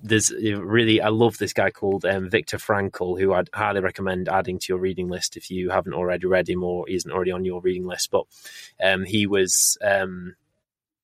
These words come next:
a, a philosopher, uh, slash psychiatrist or psychologist. Um, and he said that,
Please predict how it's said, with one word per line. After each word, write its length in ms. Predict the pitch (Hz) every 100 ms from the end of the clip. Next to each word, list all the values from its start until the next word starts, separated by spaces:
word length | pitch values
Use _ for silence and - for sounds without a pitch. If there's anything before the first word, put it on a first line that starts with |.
| - -
a, 240 | 101 95 -
a 160 | 98 95
philosopher, 600 | - 139 - - 104 101 - - - -
uh, 280 | 95 87 90 67
slash 440 | - 98 - -
psychiatrist 1040 | - 95 - - 117 117 131 - 170 -
or 80 | 90
psychologist. 800 | - 82 87 87 85 92 - - - - -
Um, 200 | 92 95
and 120 | 95 95
he 260 | 113 104
said 420 | - 104 95 85 -
that, 220 | 92 85